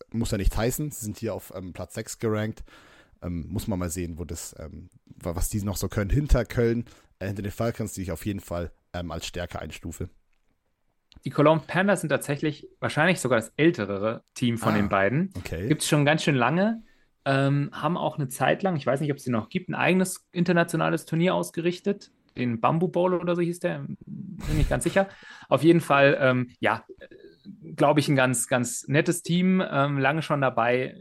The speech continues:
Speaker 2: Ich sehe sie jetzt nicht in den Playoffs, aber
Speaker 1: Ja.
Speaker 2: mal schauen, wie sie sich schlagen. Ich glaube, die sind auch Stammgast beim King Bowl.
Speaker 1: Das
Speaker 2: So,
Speaker 1: ist doch
Speaker 2: dann
Speaker 1: schön.
Speaker 2: machen wir jetzt die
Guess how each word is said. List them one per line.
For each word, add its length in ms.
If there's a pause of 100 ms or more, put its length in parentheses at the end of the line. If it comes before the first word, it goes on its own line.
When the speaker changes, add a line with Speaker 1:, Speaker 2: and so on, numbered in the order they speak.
Speaker 2:
Ich 160
sehe 140
sie 100
jetzt 160
nicht 140
in 60
den 100
Playoffs, 600
aber 400
Speaker 1:
Ja. 260 (140)
Speaker 2:
mal 140
schauen, 260
wie 80
sie 120
sich 120
schlagen. 220
Ich 140
glaube, 200
die 60
sind 160
auch 220
Stammgast 760 (240)
beim 360 (1400)
King 160
Bowl. 240
Speaker 1:
Das 360
Speaker 2:
So, 140
Speaker 1:
ist 100
doch 60
Speaker 2:
dann 220
Speaker 1:
schön. 80
Speaker 2:
machen 180
wir 80
jetzt 260
die 220